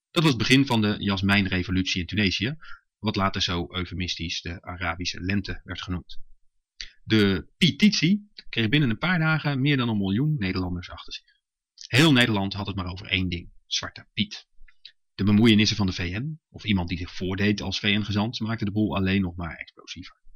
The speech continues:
Dit laat me weer eens zien hoe snel een volk boos kan worden om ogenschijnlijke futiliteiten.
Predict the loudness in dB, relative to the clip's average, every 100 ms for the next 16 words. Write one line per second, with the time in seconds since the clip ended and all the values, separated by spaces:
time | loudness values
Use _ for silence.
0 | -20 _ -20 -20 _ _ _ _ _ 2
1 | 6 8 6 6 2 2 2 4 4 4
2 | 2 0 -2 -4 -4 -4 -2 0 0 -2
3 | -6 -10 -10 -8 -6 -8 -6 -6 -4 -4
4 | 0 -2 -2 -6 -6 -6 -6 -8 -10 -12
5 | -12